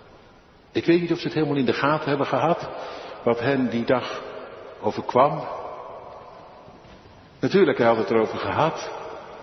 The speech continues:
"Ik ga heen." Maar ja, zoals zo vaak, misschien herken je dat wel, als je leeft met God herken je het heel zeker. Hij kan iets zeggen en beloven,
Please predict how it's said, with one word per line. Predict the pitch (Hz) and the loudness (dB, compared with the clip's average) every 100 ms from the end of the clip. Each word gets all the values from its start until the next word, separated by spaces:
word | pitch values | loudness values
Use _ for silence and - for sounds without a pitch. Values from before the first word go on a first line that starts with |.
| - - - - - | -18 -20 -20 -20 -6
"Ik | 139 139 | -2 0
ga | - 107 | 2 2
heen." | 98 107 127 160 160 - - - - - - - - - - - | 2 2 2 0 -4 -8 -14 -16 -18 -18 -20 -20 -20 -20 -18 -2
Maar | 120 | 4
ja, | 139 143 - - - | 6 6 2 -6 -4
zoals | 135 131 - | 0 0 0
zo | 131 | 0
vaak, | 110 131 139 165 165 - - | 0 4 4 4 0 -6 -8
misschien | 120 - 143 123 | -6 -4 -2 -2
herken | 117 - 147 | -2 0 2
je | 156 | 4
dat | 156 139 | 2 0
wel, | 135 135 156 131 | 2 4 4 2
als | 117 | -2
je | 131 | 0
leeft | 113 135 131 - | 0 0 0 -4
met | 113 | -4
God | - 135 | -2 -2
herken | 123 113 123 | -2 -2 0
je | 110 | 0
het | 104 | 0
heel | 113 107 | 0 0
zeker. | 95 101 - 131 131 - - - - - - - - | 0 0 -2 -4 -6 -8 -14 -16 -18 -18 -20 -18 -2
Hij | 123 | 0
kan | - 143 127 | 2 2 2
iets | 104 - | -2 0
zeggen | 151 151 151 131 | 0 0 -2 0
en | 120 | 0
beloven, | 113 107 117 135 - 151 | 0 2 4 2 2 -2